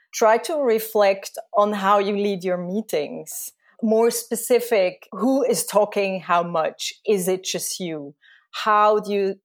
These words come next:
take decisions? Do you usually come out of a meeting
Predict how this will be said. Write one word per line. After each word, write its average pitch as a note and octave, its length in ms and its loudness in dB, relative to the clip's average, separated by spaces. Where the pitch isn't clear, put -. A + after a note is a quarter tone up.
take G3 380 -2
decisions? F#3 920 -4
Do A3+ 100 0
you A3 120 2
usually B3+ 500 4
come A3+ 300 2
out A3 580 6
of G3+ 140 2
a A3 80 4
meeting G#3 1040 2